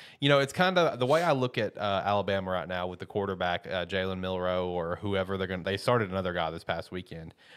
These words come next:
but whoever they're gonna play, it's kinda the same equivalent of what I described as D J Uiagalelei, where it's like him going to Oregon State, he's given the opportunity to s-, you know, change the narrative about him from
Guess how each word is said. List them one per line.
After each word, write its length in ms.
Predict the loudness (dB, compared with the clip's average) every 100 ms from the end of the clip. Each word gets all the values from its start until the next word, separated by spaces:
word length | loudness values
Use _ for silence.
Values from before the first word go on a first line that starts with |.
| -2
but 140 | 2
whoever 260 | 6 4 6
they're 120 | 4
gonna 180 | 4 2
play, 400 | 2 4 4 0 -8 -20 -6
it's 160 | -4 -2
kinda 400 | 0 4 4 2
the 180 | 0 -2
same 340 | 0 0 0
equivalent 540 | -2 0 0 0 0
of 160 | 0 0
what 260 | 2 2 2
I 120 | 0
described 760 | 0 -6 0 2 2 0 -4 -6
as 200 | -6 -4
D 160 | -6
J 220 | -2 -2 -2
Uiagalelei, 800 | -2 -2 -2 -2 -2 -2 -2
where 180 | -2 -2
it's 140 | -2 -2
like 180 | -2
him 160 | -4 -4
going 240 | -2 -2
to 60 | -2
Oregon 320 | -2 -2 -4
State, 380 | -6 -2 -2 -2
he's 200 | -6 -4
given 240 | -2 -2
the 80 | 0
opportunity 720 | 0 -2 -4 -4 -2 -2 -4 -6 -14 -20 -6
to 60 |
s-, 240 | -4 -2 -2
you 120 | 0
know, 160 | 0 0
change 440 | -2 0 0 -2
the 100 | -2
narrative 380 | 0 2 2 0
about 280 | 0 0 0
him 240 | -2 -6
from 380 | -4 0 2 0